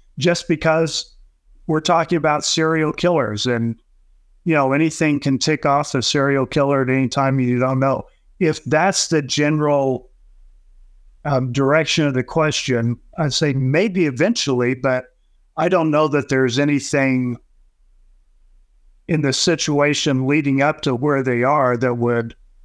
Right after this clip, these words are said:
cause her any, give her any motive to kill Chad. I think they were well connected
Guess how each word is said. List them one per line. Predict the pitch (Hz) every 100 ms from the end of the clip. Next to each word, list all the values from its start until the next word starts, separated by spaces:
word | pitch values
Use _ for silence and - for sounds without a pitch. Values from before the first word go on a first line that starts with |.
| -
cause | - 143 131 135
her | 127 120 120 - -
any, | 131 131 127 120 117 -
give | 139 151
her | 147
any | 139 127
motive | 113 123 190 123 -
to | - -
kill | 113 101
Chad. | - 110 101 131 - _ _ _
I | 160
think | - 165 139
they | 147
were | 135 131
well | 120 127 147 160 160
connected | - 139 131 139 151 _ 143 131 117